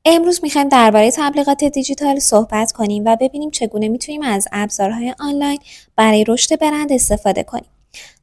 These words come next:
تبلیغات دیجیتال یعنی قرار دادن پیام برند شما تو محیط‌های آنلاین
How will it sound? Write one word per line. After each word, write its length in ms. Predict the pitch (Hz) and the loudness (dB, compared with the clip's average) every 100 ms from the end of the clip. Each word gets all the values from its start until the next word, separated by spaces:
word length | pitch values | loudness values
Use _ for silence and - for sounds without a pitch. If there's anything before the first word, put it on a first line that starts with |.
| - | 0
تبلیغات 500 | 320 294 311 339 381 | 2 4 4 4 2
دیجیتال 640 | 370 294 233 269 277 233 | 2 0 0 0 2 4
یعنی 240 | 226 220 247 | 2 0 0
قرار 300 | 247 214 208 | 0 2 2
دادن 340 | 208 214 214 | 0 -2 -4
پیام 380 | 208 214 196 233 302 | -4 -4 -4 -4 -4
برند 340 | 294 294 294 | -4 -4 -4
شما 340 | - 285 285 | -4 -4 -6
تو 180 | 285 226 | -6 -4
محیط‌های 500 | 208 196 - 214 247 - | -2 -2 -4 -4 -4 -4
آنلاین 400 | 277 285 285 | -4 -4 -6